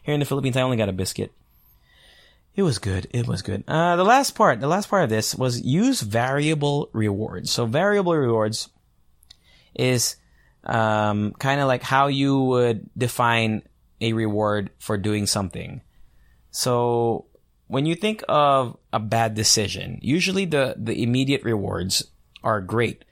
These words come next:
Otherwise, we wouldn't really do it. So why are we so tempted by a bad choice?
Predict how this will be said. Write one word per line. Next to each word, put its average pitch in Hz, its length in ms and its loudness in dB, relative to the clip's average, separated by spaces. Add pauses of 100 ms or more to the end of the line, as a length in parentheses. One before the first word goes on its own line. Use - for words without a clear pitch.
(420)
Otherwise, 147 480 2
we 143 80 0
wouldn't 156 280 0
really 135 240 0
do 120 240 0
it. 95 180 -8
So 156 120 0
why 214 200 4
are 233 120 2
we 208 180 2
so 170 240 0
tempted 120 560 -2 (380)
by 104 520 2
a 107 160 0
bad 104 720 0
choice? - 680 -4